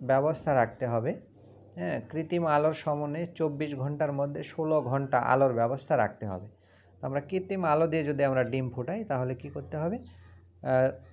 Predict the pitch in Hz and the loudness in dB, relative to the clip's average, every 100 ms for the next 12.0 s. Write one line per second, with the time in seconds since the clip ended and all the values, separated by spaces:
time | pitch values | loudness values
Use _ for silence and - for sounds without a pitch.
0 | - - 139 131 151 180 240 202 151 147 | -20 -12 -8 -4 -2 -2 -2 2 2 0
1 | 143 151 147 151 143 165 170 151 143 131 | -2 -2 2 2 2 -2 -4 -2 0 0
2 | 139 143 196 - 123 127 117 117 123 - | -2 -4 -6 -2 2 2 4 2 0 -6
3 | 113 101 104 98 95 92 - _ _ - | -6 -6 -8 -8 -8 -12 -18 _ _ 2
4 | 123 143 - 180 175 170 165 160 151 175 | 6 6 4 0 0 -4 -2 0 0 -2
5 | - _ _ _ _ 113 151 156 151 156 | -8 _ _ _ _ -4 -2 0 0 2
6 | 143 143 139 120 127 135 175 - _ _ | 2 2 -2 -4 -4 -4 -8 -12 _ _
7 | _ _ _ _ _ _ 156 151 175 175 | _ _ _ _ _ _ -6 0 2 2
8 | 131 156 151 165 160 151 156 160 156 139 | 2 -2 -2 -2 -4 -4 -6 -6 -6 -6
9 | 147 143 - - 147 147 135 135 131 143 | -6 -8 -8 -10 -6 -4 -2 -4 -6 -8
10 | 180 190 113 - - 202 - 131 135 - | -8 -10 -10 -10 -10 -12 -10 -8 -10 -10
11 | 143 190 269 - 117 107 - 104 92 | -8 -8 -8 -6 -4 -4 -6 -8 -10